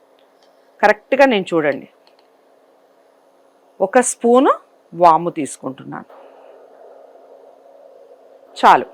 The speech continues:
ఇది బాగా మరగాలి. అంటే, కనీసం మనకి three by fourth of, ఇప్పుడు గ్లాస్లో, సేమ్ ఇదే గ్లాస్లో మళ్ళీ మీకు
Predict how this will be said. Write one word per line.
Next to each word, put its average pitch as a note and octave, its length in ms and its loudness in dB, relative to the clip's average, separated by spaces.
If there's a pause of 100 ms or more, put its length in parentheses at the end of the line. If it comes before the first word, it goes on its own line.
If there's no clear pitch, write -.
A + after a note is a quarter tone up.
(200)
ఇది C4 480 0 (340)
బాగా F#3+ 540 6
మరగాలి. E3+ 520 2 (140)
అంటే, B3+ 440 0 (300)
కనీసం D4 560 2
మనకి A3+ 560 -2 (140)
three B3 220 2
by B3+ 120 8
fourth G#3+ 440 0
of, F#3+ 300 -2
ఇప్పుడు A3 200 0
గ్లాస్లో, G#3 540 2
సేమ్ A3+ 340 0
ఇదే A3+ 280 4
గ్లాస్లో A3 400 4
మళ్ళీ G3+ 260 2
మీకు F#3+ 360 -4